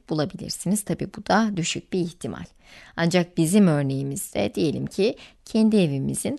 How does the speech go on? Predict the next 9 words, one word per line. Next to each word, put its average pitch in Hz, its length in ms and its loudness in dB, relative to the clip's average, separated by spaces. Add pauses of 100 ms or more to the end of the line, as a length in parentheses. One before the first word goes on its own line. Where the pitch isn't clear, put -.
tıpatıp - 460 -4
aynısı 156 440 -2
olan 202 300 2
bir 165 100 0
ev 151 260 0
vardı 208 480 -2
ve 180 280 4
bu 233 120 6
ev 151 240 2